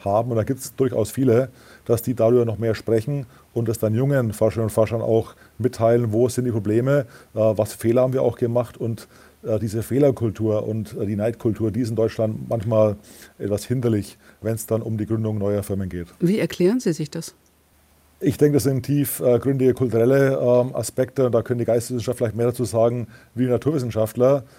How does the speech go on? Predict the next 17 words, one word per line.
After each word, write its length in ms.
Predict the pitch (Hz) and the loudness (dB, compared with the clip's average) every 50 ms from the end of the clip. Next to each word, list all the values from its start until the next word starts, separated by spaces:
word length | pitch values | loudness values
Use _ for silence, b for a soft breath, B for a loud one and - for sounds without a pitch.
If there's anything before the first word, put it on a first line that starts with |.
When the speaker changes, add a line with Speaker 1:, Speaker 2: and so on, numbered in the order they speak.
| B B - | B B -4
Speaker 1:
Aber 260 | 131 120 117 123 120 | -2 0 0 0 0
was 140 | 120 113 - | -2 -2 -4
mir 140 | 123 127 | -4 -4
auffällt, 540 | 135 139 127 110 - 131 131 139 135 117 - | -2 -2 -4 -4 -2 -2 0 0 -2 -2 -6
ähm, 400 | 139 131 117 117 117 120 120 120 | -6 -2 0 2 2 2 0 0
in 160 | 131 143 143 | -4 -6 -8
den 20 | 139 | -6
U 140 | - 120 120 | -4 -4 -4
S 160 | 120 - - | -4 -4 -6
A, 360 | - 107 110 117 127 131 b b b b b | -4 -2 0 0 0 -2 b b b b b
äh, 100 | - 117 | -8 -4
wird 160 | 113 123 120 - | -4 -4 -2 -2
ganz 200 | 120 120 120 - | -2 -2 -2 -2
offen 280 | - 127 120 - 139 | -4 -4 -4 -4 -6
über 220 | - 113 120 117 110 | -6 -4 -4 -4 -2
Gehälter 380 | 110 107 113 120 123 127 127 | -2 -2 0 0 0 0 -2
gesprochen, 580 | 127 135 - - 120 127 123 131 143 143 135 | -2 -4 -6 -2 -2 -2 0 -2 -4 -8 -10